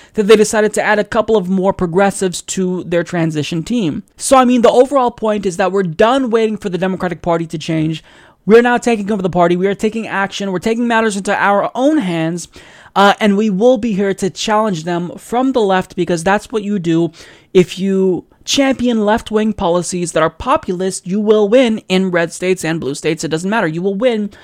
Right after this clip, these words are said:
because these are ideas that are popular, that resonate. Now, after these centrist corporatist Democrats saw the rise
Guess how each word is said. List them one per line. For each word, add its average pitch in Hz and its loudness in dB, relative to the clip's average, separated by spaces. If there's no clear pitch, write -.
because 185 4
these 214 -2
are 220 4
ideas 202 2
that 190 6
are 196 4
popular, 190 -4
that 165 -4
resonate. 180 -2
Now, 226 0
after 269 -2
these 240 -4
centrist 214 -6
corporatist 196 -6
Democrats 165 -2
saw 196 0
the 190 0
rise 175 2